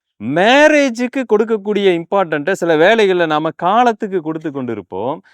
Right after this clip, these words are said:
அல்லது சில இடங்கள்ல திருமணத்துல பயன்படுத்தக்கூடிய பொருள்களுக்கு கொடுக்கக்கூடிய இம்பார்ட்டன்ட், அது தாலியாகட்டும், மோதிரமாகட்டும், இவைகளுக்கு கொடுக்கக்கூடிய இம்பார்ட்டன்ட்டை திருமணத்திற்கு கொடுக்க மாட்டோம்.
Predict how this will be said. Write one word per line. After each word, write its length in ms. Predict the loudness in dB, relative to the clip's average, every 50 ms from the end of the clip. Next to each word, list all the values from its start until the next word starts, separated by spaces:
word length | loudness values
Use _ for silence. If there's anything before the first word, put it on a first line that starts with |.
| _ _
அல்லது 340 | _ -2 2 4 4 4 4
சில 200 | 4 2 2 4
இடங்கள்ல 320 | 4 4 2 2 2 0 0 -2 _ -2
திருமணத்துல 720 | -2 0 0 2 2 0 0 -2 -2 -2 0 0 2 0 2
பயன்படுத்தக்கூடிய 840 | 2 2 0 0 0 0 -2 -2 -2 -4 -4 -2 -4 -2 0 0 -2 -2
பொருள்களுக்கு 680 | _ 4 4 4 6 4 2 2 2 0 0 -2 -2 -4
கொடுக்கக்கூடிய 720 | -4 -2 -2 -2 -2 -2 -2 0 0 2 2 0 0 -4
இம்பார்ட்டன்ட், 440 | -2 0 0 0 0 -4 -10 -10 -14 _ _ _ _ _
அது 340 | _ 0 2 2 2 2 2
தாலியாகட்டும், 800 | 4 4 4 2 2 2 2 0 0 -2 -6 -6 -8 -10 -10 -12 -16 _ _ _ _ -4
மோதிரமாகட்டும், 880 | -2 0 0 0 -2 -2 -2 -4 -4 -4 -6 -8 -8 -10 -12 -12 -12 -16 _ _ _ _ _ _ -6
இவைகளுக்கு 540 | -2 0 2 2 2 2 0 0 -2 -4 -6 -4
கொடுக்கக்கூடிய 520 | -2 -2 -2 -2 -2 -2 0 0 2 2
இம்பார்ட்டன்ட்டை 840 | 0 0 -2 -2 -2 -2 -2 -6 -8 -4 -2 0 0 0 0 -2 -4 -6 _ _ _ _ _
திருமணத்திற்கு 640 | 0 2 2 4 4 4 2 2 2 0 -2 -2 -2
கொடுக்க 240 | -2 -2 -2 -4
மாட்டோம். 280 | -6 -10 -12 -14 _ _